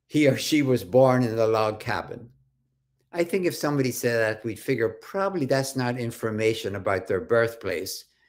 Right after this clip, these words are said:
It's probably a criticism that they think they're Lincoln, because born in the log cabin has come to have that meaning.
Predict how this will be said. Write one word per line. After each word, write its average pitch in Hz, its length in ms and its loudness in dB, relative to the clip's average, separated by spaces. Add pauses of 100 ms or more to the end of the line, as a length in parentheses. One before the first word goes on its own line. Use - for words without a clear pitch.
(360)
It's - 140 -6
probably 151 500 2
a - 80 0
criticism 113 800 -2 (340)
that 117 140 0
they 123 100 0
think 120 260 0
they're 104 160 2
Lincoln, 98 380 -4 (720)
because 104 300 -2 (380)
born 131 420 8
in 117 120 2
the 110 100 0
log 104 300 0
cabin 92 440 -4 (220)
has 98 120 -8
come 104 260 -6
to 101 80 -12
have 98 180 -4
that 87 220 -6
meaning. 85 380 -8